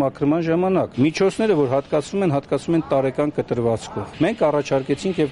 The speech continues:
կառավարությունը հավանություն տվեց գաղափարին, որ ոչ թե մեկ տարվա կտրվածքով, այլ հինգ տարվա կր-, կտրվածքով մրցույթ հայտարարենք,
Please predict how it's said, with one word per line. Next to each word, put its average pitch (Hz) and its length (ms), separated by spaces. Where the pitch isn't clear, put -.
կառավարությունը 143 680
հավանություն 143 540
տվեց 127 300
գաղափարին, 123 600
որ 147 200
ոչ 190 180
թե 151 120
մեկ 180 300
տարվա 127 340
կտրվածքով, 127 640
այլ 147 100
հինգ 190 240
տարվա 151 320
կր-, 139 220
կտրվածքով 143 600
մրցույթ 117 400
հայտարարենք, 135 520